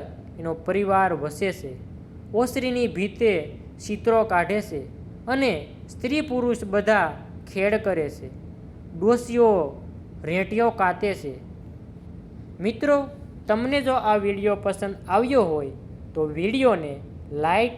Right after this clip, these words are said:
અને તમારા અન્ય સગા સંબંધી મિત્રો સાથે વીડિયોને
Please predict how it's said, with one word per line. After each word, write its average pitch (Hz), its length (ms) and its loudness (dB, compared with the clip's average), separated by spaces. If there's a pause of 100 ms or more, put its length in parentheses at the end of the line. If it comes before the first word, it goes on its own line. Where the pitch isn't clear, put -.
(140)
અને 190 200 -2
તમારા 180 680 0
અન્ય 175 280 -4
સગા 175 360 0
સંબંધી 185 680 0 (500)
મિત્રો 254 400 0
સાથે 190 420 0
વીડિયોને 185 680 2